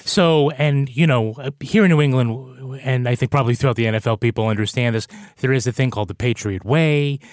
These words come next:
and it's sort of this idea about we're gonna do things differently and we're gonna be a machine.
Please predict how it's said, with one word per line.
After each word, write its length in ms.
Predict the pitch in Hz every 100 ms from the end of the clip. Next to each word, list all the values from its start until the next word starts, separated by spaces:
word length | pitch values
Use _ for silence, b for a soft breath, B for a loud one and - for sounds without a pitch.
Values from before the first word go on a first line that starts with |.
| B B
and 140 | 120
it's 120 | 117 -
sort 180 | 127
of 60 | 117
this 200 | 110 -
idea 500 | 104 104 165 151 131
about 280 | 107 107 101 B B
we're 120 | 123
gonna 220 | 117 113 101 _
do 140 | - 117
things 300 | 113 104 92
differently 520 | 165 160 143 131 127
and 100 | 113
we're 80 | 110
gonna 160 | 98
be 140 | 90 95
a 60 |
machine. 720 | 92 92 - 175 151 139 127